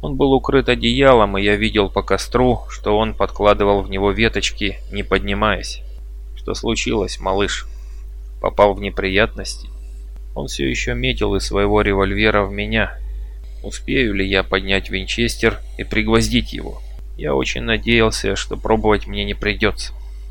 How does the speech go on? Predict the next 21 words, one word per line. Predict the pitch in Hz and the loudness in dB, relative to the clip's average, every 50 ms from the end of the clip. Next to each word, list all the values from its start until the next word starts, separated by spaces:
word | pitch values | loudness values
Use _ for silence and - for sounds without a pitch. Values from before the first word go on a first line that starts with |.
| - - - - - - - | -12 -12 -12 -12 -12 -8 -4
«Ногу | 120 131 139 135 117 110 104 98 | 2 6 6 6 6 4 -2 -4
сломал». | - - - 110 110 110 113 107 98 - - - - - - - - - - - - - - - - - - - - - - - - - | -4 -2 0 2 2 4 4 2 2 0 -4 -10 -12 -12 -12 -12 -12 -12 -12 -12 -12 -12 -12 -12 -12 -12 -12 -12 -12 -12 -12 -12 -8 -4
«Они | 98 107 104 104 107 107 104 | 0 2 2 2 2 0 -2
тебя | - 101 98 101 101 95 | 0 0 4 4 4 4
бросили? | 95 101 110 113 - - - - - - - - - - - - - - - | 6 6 6 6 4 2 -4 -6 -8 -8 -10 -10 -10 -12 -12 -12 -12 -12 -10
Но | - 113 123 127 127 | -8 -6 -4 -4 -2
это | 120 - 120 | -2 -2 -2
ни | 113 113 | -2 -2
черта | 110 - 117 107 - - 113 113 | 0 2 2 2 4 4 4 4
не | 117 113 | 4 2
порядочно». | 107 - 110 104 95 87 90 90 90 - - - - - - - - - - - - - - - - - | 4 6 6 6 8 6 4 4 2 -2 -4 -6 -8 -10 -10 -12 -12 -12 -12 -12 -12 -12 -12 -12 -12 -8
Я | - 50 60 - | -6 -6 -6 -6
сцепил | - - 110 107 - 113 110 110 | -6 -6 -6 -4 -2 0 0 0
зубы, | 104 101 120 123 117 110 101 - | 0 0 0 0 2 2 0 0
собрал | - 95 95 98 107 110 104 101 | 0 -4 -2 2 4 4 4 4
все | - 104 98 | 0 -4 -4
запасы | 95 101 - - 104 98 - - 101 | -4 -2 0 2 2 2 0 -2 -4
мужества | 92 101 117 123 117 117 107 - - 107 107 107 101 - - - - - - - | -4 -4 -4 -4 -4 -4 -4 -4 -2 0 0 0 0 -2 -6 -10 -10 -10 -10 -4
и | 147 135 | -2 0
отложил | 127 - - 104 110 110 104 98 110 110 107 101 | 0 0 0 2 2 2 2 2 2 2 2 2
винтовку. | 95 95 95 - - 110 101 - - - - | 0 0 0 2 2 2 2 2 -2 -8 -10